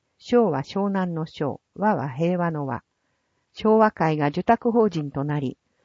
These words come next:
新たに小坪古見線内で相談業務などを始めました。本格オープンは四月一日から。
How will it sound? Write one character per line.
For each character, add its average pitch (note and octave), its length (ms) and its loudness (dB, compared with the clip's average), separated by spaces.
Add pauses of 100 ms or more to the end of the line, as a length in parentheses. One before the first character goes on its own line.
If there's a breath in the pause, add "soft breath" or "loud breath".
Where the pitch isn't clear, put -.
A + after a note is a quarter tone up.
(140)
新 A3+ 240 6
た F3 160 2
に E3 100 -4
小 F#3 140 -4
坪 B3 220 0
古 B3 120 -2
見 A#3 140 2
線 G#3+ 260 2
内 D3+ 220 0
で C#3+ 200 0 (120)
相 A3+ 260 0
談 A#3 240 2
業 A3 140 4
務 F#3+ 180 0
な D#3 140 0
ど C3 140 0
を C3 40 -2
始 C#3+ 240 -4
め E3 100 0
ま C#3+ 160 -4
し - 140 -20
た。 - 180 -8 (880)
本 B3 220 2
格 A3 400 2
オ G#3 80 2
ー - 0 -
プ - 160 -6
ン D3 140 -2
は C3+ 200 -4 (140)
四 - 180 -8
月 A3 380 -4
一 F3+ 180 -4
日 - 280 -6
か A#2+ 160 -10
ら。 A2+ 120 -10